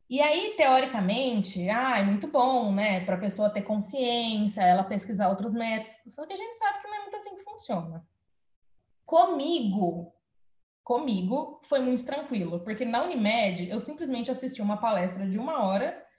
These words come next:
de uma enfermeira falando de todos os métodos contraceptivos disponíveis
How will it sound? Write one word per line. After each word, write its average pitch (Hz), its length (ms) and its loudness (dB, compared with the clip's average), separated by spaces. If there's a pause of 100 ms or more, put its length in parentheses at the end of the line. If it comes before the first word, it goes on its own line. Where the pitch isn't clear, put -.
(400)
de 254 80 -2
uma 262 140 2
enfermeira 247 680 0
falando 196 460 2
de 208 80 -2
todos 220 240 -2
os 254 80 0
métodos 220 340 -2
contraceptivos 208 680 -4
disponíveis 339 680 -4